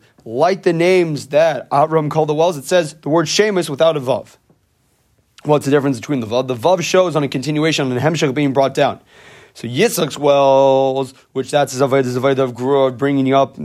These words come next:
from below to above, there was a Vav, there was a Kiyum. As opposed to Avram Avinu,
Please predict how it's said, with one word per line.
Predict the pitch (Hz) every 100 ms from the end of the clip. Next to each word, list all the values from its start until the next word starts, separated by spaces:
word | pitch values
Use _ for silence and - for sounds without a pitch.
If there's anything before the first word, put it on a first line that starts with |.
| -
from | - 135
below | 135 131 135
to | 131 131
above, | 127 127 135 131 135 131 131 123
there | _ _ _ 107
was | 101
a |
Vav, | 110 196 151
there | 117
was | 107
a | 123
Kiyum. | 196 151
As | 104 -
opposed | 165
to | 131
Avram | 147 214 185 139
Avinu, | 139 135 131